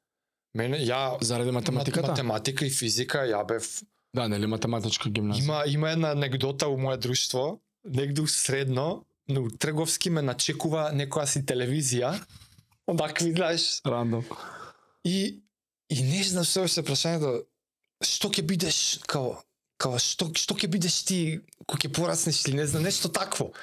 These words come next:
Speaker 1: А јас со другарот средно, јако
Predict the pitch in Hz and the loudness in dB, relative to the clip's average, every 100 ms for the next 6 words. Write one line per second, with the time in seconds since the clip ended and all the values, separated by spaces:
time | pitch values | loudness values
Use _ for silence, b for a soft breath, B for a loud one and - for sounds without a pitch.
0 | B B 165 - 131 160 - 247 202 202 | B B 0 0 2 2 2 2 2 2
1 | 202 214 220 - 175 180 143 98 - _ | 2 2 0 0 2 2 2 -2 -8 _
2 | _ _ - 120 147 185 - 135 123 | _ _ -2 0 2 0 0 -2 -2